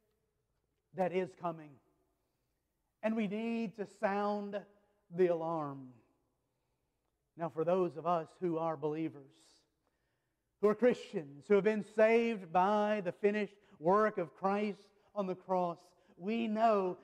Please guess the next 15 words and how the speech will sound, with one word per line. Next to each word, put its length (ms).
that 200
we 280
are 320
safe 280
from 240
this 220
day 380
of 140
destruction 640
that 160
Peter 340
is 460
reminding 720
us 220
of. 320